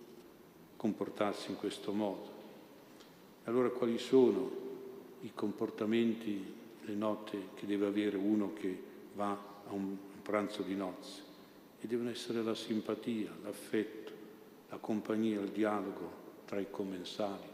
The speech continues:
tra gli invitati, quasi quasi realizzare una specie di parentela, e succede così.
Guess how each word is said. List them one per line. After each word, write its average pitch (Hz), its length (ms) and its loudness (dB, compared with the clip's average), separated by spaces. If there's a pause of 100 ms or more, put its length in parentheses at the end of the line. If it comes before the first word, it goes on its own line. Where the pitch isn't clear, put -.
tra 98 140 -6
gli 95 120 -2
invitati, 92 720 -2 (1120)
quasi 107 280 0
quasi 110 500 4
realizzare 110 580 4
una 107 180 2
specie - 380 0
di 107 80 2
parentela, 104 880 0
e 95 100 -6
succede 107 520 0
così. 101 500 -4